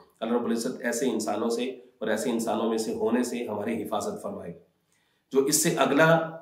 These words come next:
जो हिस्सा शुरू होगा अगले वीडियो के अंदर, वहां पर मुनाफिकीन का तज़किरा होगा, जो ना इधर के हैं ना उधर के हैं, तो वो तीसरी तरह की कैटेगरी है। आज के दर्स में शामिल जो आयत हैं, उनके अंदर खालिस काफिरों का जिक्र है।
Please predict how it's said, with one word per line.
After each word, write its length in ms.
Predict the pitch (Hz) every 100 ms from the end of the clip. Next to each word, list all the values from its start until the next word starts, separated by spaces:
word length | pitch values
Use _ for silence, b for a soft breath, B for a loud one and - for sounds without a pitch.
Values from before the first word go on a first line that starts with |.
| - _ _
जो 160 | 127 131
हिस्सा 280 | 127 - 135
शुरू 260 | 147 135
होगा 200 | 117 117 127
अगले 280 | 120 127 123
वीडियो 340 | 117 113 113
के 80 | 113
अंदर, 260 | 107 117 -
वहां 160 | 113 123
पर 120 | 127
मुनाफिकीन 640 | 110 110 110 127 123 135 135
का 80 | 110
तज़किरा 340 | 110 110 107
होगा, 220 | 104 110
जो 120 | 117 110
ना 140 | 113
इधर 200 | 123 131 131
के 140 | 131
हैं 180 | 135 131
ना 160 | 117 117
उधर 220 | 123 110
के 140 | 101 101
हैं, 160 | - - - _ _ _ _ _
तो 100 | 143 139 139
वो 160 | 139 143 147
तीसरी 380 | 143 147 147 143 143
तरह 160 | 127 120
की 120 | 120
कैटेगरी 500 | 113 101 104 - 98
है। 120 | - - - _ _ -
आज 200 | 127 -
के 60 |
दर्स 240 | 156 139 147
में 80 | 131
शामिल 300 | 123 127 127
जो 180 | 127 120
आयत 400 | 113 117 123 135
हैं, 60 | 131
उनके 280 | 123 120
अंदर 140 | 117 113
खालिस 340 | - 113 120 -
काफिरों 380 | 120 117 139 127
का 100 | 113
जिक्र 260 | 107 117
है। 120 | 107